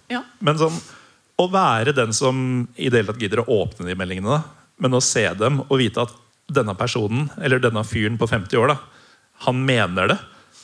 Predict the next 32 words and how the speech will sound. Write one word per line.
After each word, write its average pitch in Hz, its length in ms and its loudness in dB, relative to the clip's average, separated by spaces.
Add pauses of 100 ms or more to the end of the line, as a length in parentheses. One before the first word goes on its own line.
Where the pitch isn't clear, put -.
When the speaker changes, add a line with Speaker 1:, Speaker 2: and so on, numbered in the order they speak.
(420)
Speaker 2:
Surrealistisk, 139 640 2
eller? 359 160 -4 (600)
Speaker 1:
Eh, 339 340 -2 (160)
ja, 180 280 -2
det 190 120 -6
er 202 60 -6
jo 294 60 -8
litt - 240 -8
rart, 214 520 0
men, 349 180 -2 (140)
eh, 320 800 -4 (440)
på - 120 -2
et - 200 -8
vis 302 280 -2 (240)
så 311 140 -4 (600)
tar 214 220 0
man 175 160 -8
det 185 80 -6
jo 190 80 -6
litt 202 160 -10
som 190 100 -10
en 190 100 -8
slags - 280 -4
hyllest 165 340 -6
også, 311 180 -4
fordi, 311 260 -6 (240)
eh, 285 260 -2
det 254 140 -4
betyr 220 340 -6
vel 214 160 -6
at 220 180 -8
de 233 120 -4